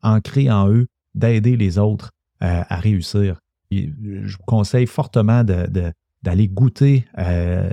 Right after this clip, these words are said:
le, les, l'accompagnement qu'on offre dans les, euh, les accélérateurs incubateurs parce que c'est, c'est quelque chose qu'on, qu'on peut vraiment sentir, ce,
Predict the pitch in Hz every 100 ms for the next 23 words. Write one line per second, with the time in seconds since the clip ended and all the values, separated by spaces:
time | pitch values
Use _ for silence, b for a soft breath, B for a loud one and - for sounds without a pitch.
0 | - - 101 95 95 95 95 95 101 -
1 | 98 120 98 95 113 107 85 85 87 85
2 | 82 90 90 - 98 92 101 117 95 104
3 | 92 117 123 - - - - 101 - 101
4 | 110 98 98 123 127 - 98 92 - 98
5 | 98 120 117 92 98 104 127 117 110 92
6 | - 117 -